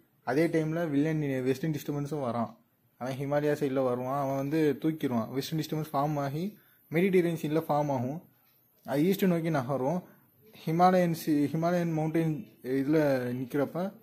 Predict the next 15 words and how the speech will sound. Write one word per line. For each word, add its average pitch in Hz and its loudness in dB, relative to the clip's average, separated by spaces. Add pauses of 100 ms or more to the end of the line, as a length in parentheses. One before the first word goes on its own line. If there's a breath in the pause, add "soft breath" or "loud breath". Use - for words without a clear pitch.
(560)
ஏதாவது 156 6
வலுவான 185 8
சிஸ்டம் 175 0
வந்துச்சுன்னா 160 0
நார்த், 165 4
நார்த் 151 -2
ஈஸ்ட் 156 -4
நோக்கி, 143 -2
நார்த் 139 0
வெஸ்ட் 143 0
ஆர் 143 2
நார்த் 139 -2
ஈஸ்ட் 135 -8
நோக்கி 135 -4
இழுத்துரும். 120 -4